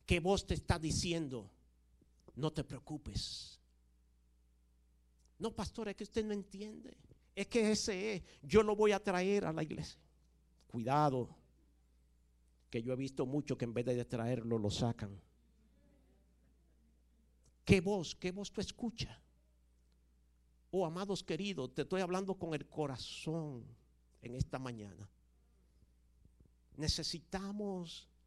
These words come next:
escuchar bien la voz de Dios. Hoy te dicen algo, mañana te dicen otro. La cosa es que aquellos que te dicen y te profetizan,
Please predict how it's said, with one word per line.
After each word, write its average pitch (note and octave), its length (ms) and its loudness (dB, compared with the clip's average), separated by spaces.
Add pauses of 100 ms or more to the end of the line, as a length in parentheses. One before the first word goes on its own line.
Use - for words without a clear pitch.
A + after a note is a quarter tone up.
(340)
escuchar D3+ 540 -2
bien E3+ 320 -4
la D#3 80 -6
voz C#3+ 200 -6
de C#3+ 120 -6
Dios. - 880 -12 (2250)
Hoy E3+ 140 0
te E3 160 -6
dicen C#3+ 400 -6
algo, D#3+ 320 -6
mañana C3 400 -8
te B2+ 100 -12
dicen C3 320 -10
otro. C3 160 -14 (180)
La C#3 160 -6
cosa G3+ 380 -6
es F3 100 -6
que D#3 140 -6
aquellos G#3+ 440 -2
que - 180 -6
te E3 160 -2
dicen G3 400 -2
y E3+ 40 -2
te E3+ 140 -4
profetizan, B2+ 840 -4